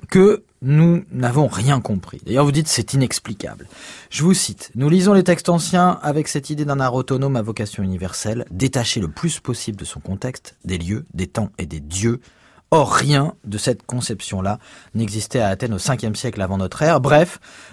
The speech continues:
vous nous dites que, euh, de cette littérature dont nous n'avons plus que des restes, hein, ce que vous venez de nous expliquer, finalement, nous sommes vis-à-vis d'elle dans la méconnaissance totale, en prétendant d'ailleurs, euh, la connaître. Euh, comment le savez-vous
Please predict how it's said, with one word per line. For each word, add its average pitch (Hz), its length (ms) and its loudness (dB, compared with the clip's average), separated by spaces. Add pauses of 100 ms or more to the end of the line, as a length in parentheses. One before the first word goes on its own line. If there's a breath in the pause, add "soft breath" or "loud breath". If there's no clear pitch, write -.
vous 175 260 4
nous 165 120 8
dites 151 420 -2 (340 loud breath)
que, 175 360 6
euh, 117 200 -2
de 110 120 -2
cette 131 220 -2
littérature 127 640 -2
dont 110 180 -2
nous 104 100 -2
n'avons 101 440 -2
plus 95 180 -10
que 92 140 -8
des 95 140 -2
restes, 190 360 2
hein, 151 160 2
ce 175 140 -8
que - 100 -16
vous 80 80 -14 (180)
venez 101 180 -2
de 90 100 -4
nous 87 160 -6
expliquer, - 480 -10 (400 loud breath)
finalement, 135 360 0
nous 139 140 2
sommes 120 460 0
vis-à-vis 104 400 -6
d'elle 139 400 0
dans 135 340 0
la 107 220 -2
méconnaissance 110 880 -6 (140)
totale, 151 340 2
en 131 100 4
prétendant 160 460 0
d'ailleurs, 101 300 -2
euh, 92 160 -2
la 104 160 -2
connaître. 220 340 -2 (480 loud breath)
Euh, - 80 -6
comment 254 240 2
le 330 80 2
savez-vous 147 680 4